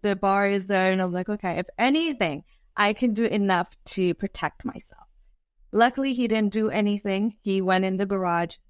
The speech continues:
The, I'm sitting just in the living room. The cops come in. Um, the cops get there, and he is, uh, he is, um,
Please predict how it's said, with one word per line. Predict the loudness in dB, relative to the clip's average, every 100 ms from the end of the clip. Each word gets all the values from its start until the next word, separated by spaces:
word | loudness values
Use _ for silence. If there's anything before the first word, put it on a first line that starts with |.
| -8
The, | -6 -2
I'm | -2 -2
sitting | -4 -4 -2
just | -4 -6 -6
in | -4
the | 0 0
living | 0 0 0 0
room. | -2 -2 -6 -12 _ -8
The | -6
cops | -4 -2 -4 -6
come | -14 -4 -2 0
in. | 0 0 0 -4 _ _ -2
Um, | 2 2 0 -6
the | -4
cops | 0 0 0
get | -2 -4 -6 -6
there, | -2 0 -2 -2
and | -4 -2
he | -2 0 0
is, | 0 2 2 -2 -6
uh, | -6 -6 -10 _ _ -20 _ _ _ -12
he | -6 -2 -2
is, | -2 0 2
um, | 2 0 -6